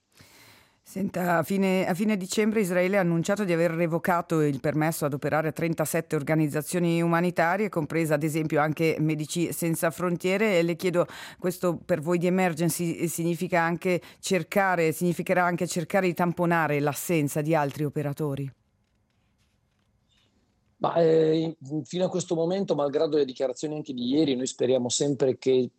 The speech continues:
Speaker 2: si faccia un passo indietro, cioè pensare che organizzazioni umanitarie debbano essere bannate da un bis-, da un posto dove c'è così tanto bisogno sembra davvero troppo cinico. Eh,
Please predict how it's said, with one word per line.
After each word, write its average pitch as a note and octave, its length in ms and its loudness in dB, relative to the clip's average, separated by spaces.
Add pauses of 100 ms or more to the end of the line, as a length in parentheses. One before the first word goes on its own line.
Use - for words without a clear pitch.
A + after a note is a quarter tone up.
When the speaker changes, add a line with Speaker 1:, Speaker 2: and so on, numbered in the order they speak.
(160)
Speaker 2:
si C3+ 120 -6
faccia B2+ 260 -2
un B2 80 -2
passo B2 260 -2
indietro, A#2 420 -2
cioè B2+ 160 -2
pensare D3+ 560 2
che C#3+ 380 2
organizzazioni C3 580 -4
umanitarie C#3+ 840 2 (320)
debbano C3 280 0
essere C3 260 -2
bannate C3 400 -2
da A#2+ 100 -2
un A#2+ 280 -8
bis-, A#2 260 -6
da B2 140 -2
un A#2 120 -6 (240)
posto D#3+ 280 0
dove A#2+ 100 0
c'è B2+ 140 -2
così B2 220 -4
tanto D3 340 0
bisogno B2 500 0
sembra A#2 240 -4
davvero A#2+ 460 2 (480)
troppo - 300 0
cinico. A2 600 -4 (480)
Eh, D#3 340 4